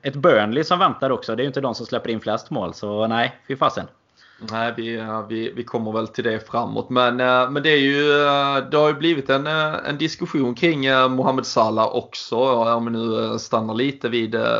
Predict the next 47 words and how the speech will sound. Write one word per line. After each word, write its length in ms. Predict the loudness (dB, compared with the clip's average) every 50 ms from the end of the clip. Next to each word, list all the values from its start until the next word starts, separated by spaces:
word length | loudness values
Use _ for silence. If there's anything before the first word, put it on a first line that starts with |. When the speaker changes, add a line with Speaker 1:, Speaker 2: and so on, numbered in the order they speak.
| -2 -2
Speaker 2:
vid 140 | -4 -2 -2
den 120 | -2 -2
där 160 | 0 -2 -2 -4 -6 -18 -20 -20 -20 -20 -18 -18 -14 -4
offensiva 540 | 2 2 4 4 4 2 4 4 2 2
fronten. 600 | 2 2 2 2 4 4 4 6 6 4 2 2
Eh, 720 | 0 2 2 4 4 2 2 2 2 2 2 2 2 0 -2 -4 _ 0
Firmino, 500 | 2 4 4 4 2 0 0 0 0 0
han 140 | 0 0 0
har 120 | 0 -2
väl 100 | -2 -2 -4 -4 -4 -4 -2 -2
<laughs> 100 | -2 -2
i 60 | -2
stort 220 | -4 -4 -4 -4 -2
sett 140 | -2 -2 -2
fått 240 | -4 -6 -6 0
k-, 260 | 2 4 4 4 4 2 0
kritik 340 | -4 -4 -2 -2 -2 0 0
hela 160 | 2 2 2
säsongen. 480 | 0 -2 -2 0 0 0 0 0 -2 0
Han, 200 | 0 0 0 0
eh, 500 | -2 -2 0 -2 -2 -2 -4 -4 -4 -2 2
överlevde 520 | 4 4 4 4 2 0 0 0 0 2
där, 520 | 2 4 4 2 0 -2 -2 -2 -2 -2
eh, 60 | -2 -2
eller 200 | -2 -2 -2 -2
jag 160 | -2 -4 -4
fick, 320 | -6 -6 -6 -8 -12 -8
fick 160 | -8 -8 -4
nytt 220 | -2 -4 -4 -4 -6
bränsle 560 | -6 0 2 2 4 2 0 -4 -2 0 0
i, 360 | 2 2 2 2 0 0 0 -4
i 20 |
två 240 | -4 2 2 2 4
veckor 400 | 4 2 0 2 0 0 0 0
när, 380 | -2 -2 -2 0 0 0 0
eh, 60 | 0 -2
det 100 | -2 -2
var 280 | -2 0 0 -2 -2
lite 260 | -2 -2 -2 -2 -2
fans 260 | 2 2 2 2 0 -4
på 100 | -2 -2
läktaren, 400 | -2 -2 -2 0 2 2 2 0
det 60 | -2
kom 140 | -4 -4 -4
ett 100 | -4 -2
par 120 | 0 0
mål. 380 | 2 4 4 6 6 4 4 0